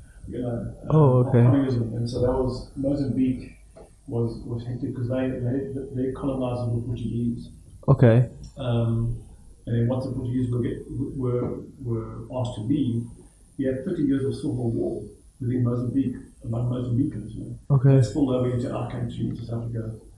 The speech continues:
Speaker 1: So it was a, I mean, the, the sixties, seventies, and eighties were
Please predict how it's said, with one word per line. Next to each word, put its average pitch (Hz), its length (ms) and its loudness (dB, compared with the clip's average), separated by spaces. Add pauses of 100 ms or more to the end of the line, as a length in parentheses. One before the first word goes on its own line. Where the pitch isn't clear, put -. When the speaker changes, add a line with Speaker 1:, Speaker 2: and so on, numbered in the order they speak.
(360)
Speaker 1:
So - 100 -8
it - 20 0 (100)
was 196 100 4 (180)
a, 160 60 -8
I 156 40 2
mean, 156 140 4
the, 139 460 0
the 127 80 -4
sixties, - 440 -4
seventies, 147 280 0
and 135 120 -2
eighties 135 320 2
were 117 420 0